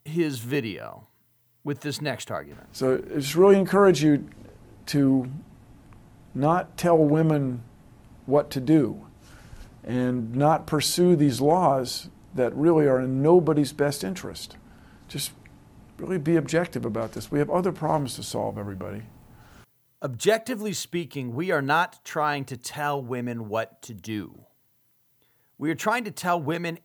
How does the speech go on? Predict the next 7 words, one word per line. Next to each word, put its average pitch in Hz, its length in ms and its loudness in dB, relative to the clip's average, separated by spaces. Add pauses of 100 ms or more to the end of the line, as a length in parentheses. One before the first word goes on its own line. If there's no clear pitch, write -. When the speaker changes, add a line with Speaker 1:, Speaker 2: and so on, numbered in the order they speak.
Speaker 1:
and 131 340 -6
men 107 640 -6 (240)
what 196 320 0
not 202 420 -2 (140)
to 151 140 -8
do. 110 500 -10 (420)
Don't 208 540 0